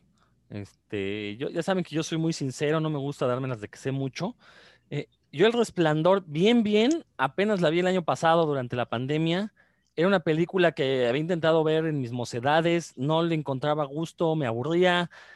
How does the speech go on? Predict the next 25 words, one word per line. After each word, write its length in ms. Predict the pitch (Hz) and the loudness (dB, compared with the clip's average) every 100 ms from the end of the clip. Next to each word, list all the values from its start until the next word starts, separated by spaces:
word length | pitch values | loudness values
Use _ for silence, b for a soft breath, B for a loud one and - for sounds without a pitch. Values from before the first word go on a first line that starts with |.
| B B B - | B B B -10
Eh, 460 | 147 139 139 - _ - | -6 -4 -6 -10 _ -6
eh, 600 | 127 123 123 127 123 - - | -2 -2 -2 -4 -8 -14 -18
po-, 140 | 147 _ | -18 _
después 580 | - 131 123 - 175 165 | -8 -4 -4 0 0 2
de 100 | 170 | 2
ver 220 | 160 160 | 4 2
este, 340 | 156 - - 139 | 2 -6 -4 -2
esta 160 | - 139 | 0 0
basofia 360 | 123 147 143 | 0 -2 -6
que 80 | 117 | -8
se 120 | - | -6
llama 240 | 131 147 135 | -4 -2 -2
Ready 220 | 139 139 | -4 -6
Player 280 | 143 143 135 | -4 -2 -2
One, 240 | 139 143 | -2 -4
dije, 180 | 139 156 | -4 -4
"Bueno, 200 | 175 190 | -2 0
ya 80 | 185 | 0
vamos 280 | 185 185 160 | 0 -2 -4
a 40 | |
darle 140 | 151 160 | -4 -4
una 100 | 156 | -6
oportunidad 480 | 135 120 123 139 139 | -8 -10 -8 -6 -6
al 60 | |
Resplandor". 640 | 110 - 127 120 139 151 | -8 -12 -8 -6 -4 -6